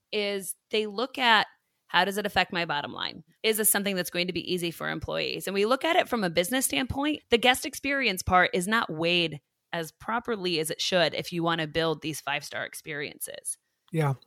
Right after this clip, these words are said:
Speaker 2: And, and I'll make one more comment on that, because I, I, I was talking to someone about this yesterday, actually, which is another thing that was a great learning for me. Every business has limited resources. And I don't care how big your business is,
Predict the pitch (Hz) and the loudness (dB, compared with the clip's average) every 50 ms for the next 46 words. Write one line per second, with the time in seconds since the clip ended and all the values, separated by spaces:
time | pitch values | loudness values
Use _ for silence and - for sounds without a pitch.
0 | - - - - - - 190 196 208 - 196 214 214 240 254 269 247 - - 180 | -12 -10 -10 -10 0 4 6 8 8 8 8 10 10 12 12 12 10 8 8 8
1 | 190 208 214 214 214 190 160 - - 185 180 185 190 180 170 160 151 147 147 147 | 8 10 10 12 10 10 8 8 8 8 10 10 10 10 10 8 6 6 6 4
2 | 143 143 - - 151 156 151 147 - - 156 147 147 143 - 143 151 151 143 - | 4 2 0 -2 -2 -2 0 0 2 2 2 2 2 2 2 2 4 4 4 4
3 | - 156 147 - - - - 175 180 175 - 156 - - 160 151 147 139 147 139 | 4 4 6 6 4 6 8 8 8 8 8 6 6 6 6 6 6 8 8 6
4 | 131 135 131 113 123 135 147 139 - - 143 135 123 123 127 127 - - - 135 | 6 6 4 6 6 6 6 6 4 2 2 2 2 2 0 0 0 0 0 2
5 | 135 135 131 135 127 - 135 131 135 139 143 151 147 139 127 113 - 147 143 139 | 2 4 4 2 2 2 2 2 4 6 6 6 6 6 4 4 2 2 2 2
6 | 131 131 127 123 135 135 131 131 123 123 143 147 151 147 147 147 147 147 147 143 | 2 2 0 2 2 4 4 4 4 4 6 8 8 8 8 6 8 8 8 8
7 | 135 131 117 - - 135 135 143 143 139 131 123 - _ _ - 170 190 196 214 | 6 4 4 2 4 4 6 8 8 6 6 4 2 _ _ 6 8 10 12 12
8 | 190 147 151 175 175 156 151 160 139 - 147 143 143 131 147 151 156 151 143 135 | 12 12 12 12 12 12 12 12 10 10 10 10 10 10 10 12 12 12 10 8
9 | 131 139 139 131 - - 135 120 107 - 123 78 - - - - - - - 151 | 8 6 6 6 6 6 4 4 4 4 4 4 4 2 0 -2 -6 -10 -2 2
10 | 147 165 180 190 185 165 - 165 143 131 147 156 156 151 165 160 156 180 175 147 | 6 8 10 10 10 10 10 8 8 10 10 10 10 12 10 10 12 10 10 10
11 | 147 135 127 131 135 127 120 - 120 123 123 123 127 131 - - | 10 8 8 6 6 4 4 6 6 6 6 4 4 4 2 0